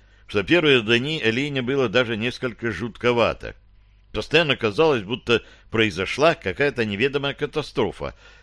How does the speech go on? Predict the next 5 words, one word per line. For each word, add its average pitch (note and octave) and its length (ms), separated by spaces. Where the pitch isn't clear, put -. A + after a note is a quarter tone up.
выкосившая G#2+ 720
жителей G#2+ 480
города. E2 500
А A#2 220
она F3 240